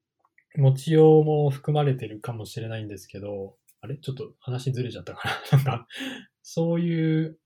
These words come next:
うん。雰囲気って、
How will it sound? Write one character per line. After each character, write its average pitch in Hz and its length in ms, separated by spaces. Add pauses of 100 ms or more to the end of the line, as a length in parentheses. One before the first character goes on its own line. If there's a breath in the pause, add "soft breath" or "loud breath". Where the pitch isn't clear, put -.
う 131 40
ん。 104 300 (2750)
雰 147 200
囲 175 180
気 104 320
っ - 1000
て、 104 500